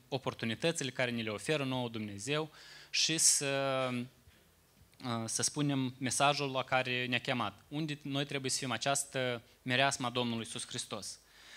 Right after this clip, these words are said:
Și ne dă și câteva instrucțiuni sau câteva principii.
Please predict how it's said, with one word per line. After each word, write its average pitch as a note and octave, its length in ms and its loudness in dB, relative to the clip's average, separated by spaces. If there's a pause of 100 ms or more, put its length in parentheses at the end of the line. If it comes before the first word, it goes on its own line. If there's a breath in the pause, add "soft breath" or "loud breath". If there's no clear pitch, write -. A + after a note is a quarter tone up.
(380 loud breath)
Și - 220 2
ne G3+ 140 2
dă D#3+ 360 2
și - 180 0
câteva E3 320 0
instrucțiuni D3 720 0
sau C#3 140 -2
câteva C#3+ 260 0
principii. C3 600 0